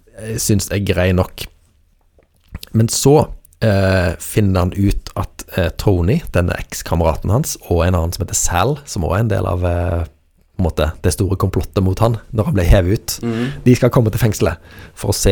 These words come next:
Speaker 1: stormen som han skal sette opp. Og
Speaker 2: Vet
Speaker 1: da
Speaker 2: de om at det er han som setter
Speaker 1: Nei,
Speaker 2: opp den?
Speaker 1: nei, han, han har gått inkognito. Han,
Speaker 2: Åh.
Speaker 1: han har et pseudonym som i fengselet. Og da, eh, får han med seg disse ansatte, innsatte til å lage en, eh,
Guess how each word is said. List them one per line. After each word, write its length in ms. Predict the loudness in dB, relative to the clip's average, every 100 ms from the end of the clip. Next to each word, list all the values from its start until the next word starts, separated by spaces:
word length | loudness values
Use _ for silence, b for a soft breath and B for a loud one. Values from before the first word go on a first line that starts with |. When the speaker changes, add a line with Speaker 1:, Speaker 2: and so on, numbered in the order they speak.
| 2
Speaker 1:
stormen 520 | 2 2 2 0 -2
som 120 | -4
han 80 | -2
skal 120 | 2
sette 180 | 2 0
opp. 160 | -8 -16 -20 _ 2
Og 60 | 6
Speaker 2:
Vet 40 | 8
Speaker 1:
da 140 | 6
Speaker 2:
de 40 | 4
om 260 | 2 2 2
at 140 | 0 0
det 160 | 0 2 2
er 160 | 0
han 260 | 0 -2 -2
som 380 | -2 -2 -2 -2
setter 200 | 0 2
Speaker 1:
Nei, 20 | 2
Speaker 2:
opp 60 | 0
den? 80 |
Speaker 1:
nei, 160 | 0 0 2
han, 220 | 2 2 -2
han 240 | -2 0 2
har 200 | 2 2 0
gått 300 | -2 -4 -4
inkognito. 580 | 0 2 2 2 0 0 0
Han, 140 | 0
Speaker 2:
Åh. 180 | 0 0
Speaker 1:
han 160 | 2 4
har 220 | 2 2
et 100 | -2
pseudonym 680 | 0 2 4 4 4 4 0
som 300 | -4 -4 -6
i 160 | -2 0
fengselet. 400 | 0 -2 -2 -6 B B B B B B
Og 100 | -4
da, 280 | 2 2 2 0 _
eh, 220 | -2 0 2
får 220 | 2 4
han 120 | 4
med 120 | 2
seg 140 | 2 2
disse 180 | 0 0
ansatte, 640 | 0 0 0 2 2 2 0 2
innsatte 520 | 2 2 0 2 2 0 0
til 240 | 4 4
å 240 | 6 6 6
lage 360 | 8 6 6 4
en, 180 | 4 4 4
eh, 180 | 2